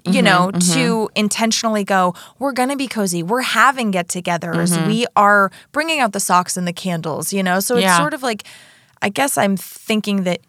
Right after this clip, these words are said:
Speaker 1: hygge is, like, incorporating a lot more of those elements we so look forward to year round.
Speaker 2: Yeah.
Speaker 1: Which is lovely.
Speaker 2: And now the next chapter, your favorite, chapter twelve, summer hygge.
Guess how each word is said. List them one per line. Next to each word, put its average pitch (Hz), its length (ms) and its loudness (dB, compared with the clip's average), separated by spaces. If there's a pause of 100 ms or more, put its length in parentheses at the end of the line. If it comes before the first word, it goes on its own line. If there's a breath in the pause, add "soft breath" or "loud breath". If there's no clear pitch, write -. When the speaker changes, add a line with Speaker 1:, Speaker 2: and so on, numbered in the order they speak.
(140)
Speaker 1:
hygge 190 560 -4 (280 soft breath)
is, 247 160 2
like, 277 200 -2
incorporating 247 600 -6
a 190 60 0
lot 185 240 0
more 185 180 0
of 165 180 -4
those 185 220 0
elements 185 440 -2
we 175 60 -6
so 180 220 -2
look 175 140 -4
forward 175 260 -4
to 180 120 -4
year 170 200 -4
round. 165 500 -4
Speaker 2:
Yeah. 190 360 0
Speaker 1:
Which 214 180 -2
is 196 140 -2
lovely. 190 500 -6 (300 loud breath)
Speaker 2:
And 160 220 -2
now 139 220 0
the 143 100 -2
next 135 280 -6
chapter, 131 380 -4
your 131 140 -4
favorite, 277 400 -6
chapter 208 240 -4
twelve, 214 340 -2
summer 285 480 0
hygge. 156 760 0